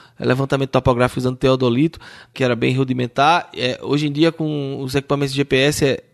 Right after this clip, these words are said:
é muito mais simples, você, é, o trabalho de, de você fazer levantamento é muito mais rápido. Então,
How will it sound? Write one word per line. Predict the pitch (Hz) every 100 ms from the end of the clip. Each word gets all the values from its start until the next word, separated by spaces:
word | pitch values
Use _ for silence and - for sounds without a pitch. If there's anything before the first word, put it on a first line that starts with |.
| _ -
é |
muito | 135 151 175 170
mais | 139 123
simples, | - 147 -
você, | 147 139 -
é, | 113 110
o | 139
trabalho | 127 143 123 127 131
de, | 131 131
de | 120
você | 127 127
fazer | 131 127
levantamento | 127 123 123 120 117 120
é |
muito | 117 123
mais | 127 117
rápido. | 117 123 151 - _
Então, | 135 127 147 156